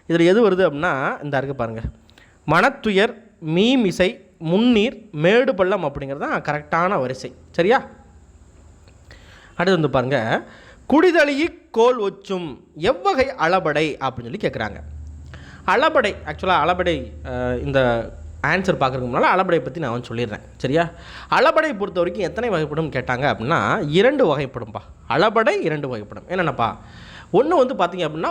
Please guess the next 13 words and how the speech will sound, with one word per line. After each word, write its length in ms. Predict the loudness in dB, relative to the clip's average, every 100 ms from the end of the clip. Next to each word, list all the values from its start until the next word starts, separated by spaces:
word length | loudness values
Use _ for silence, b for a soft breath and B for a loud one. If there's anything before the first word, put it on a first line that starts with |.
| -2 0
உயிரளபடை. 640 | 2 2 0 -2 -4 -8 -14 -16 0
இன்னொன்னு 420 | 2 4 4 4
வந்து 60 | 2
பார்த்தீங்க 340 | -2 -2 -6
அப்படின்னா, 320 | -4 -2 0 0
ஒற்றளபடை. 600 | 0 -2 -2 -4 -6 -8 -18 -20 B B B B 0
இதுல 400 | 4 4 4 0 0
ஒற்றளபடை 680 | -2 0 0 2 2 2 0
அப்படின்னா, 520 | 0 -4 -4 -4 -4 -8 B -20 -20 -20 -20 -20 -20 -10 2
ஒற்று 420 | 4 4 2 0
எழுத்துக்கள் 440 | 0 0 -2 -2 2
அளபெடுப்பது, 600 | 2 2 -2 -4 -4 -2
அதாவது 420 | -2 -2 -4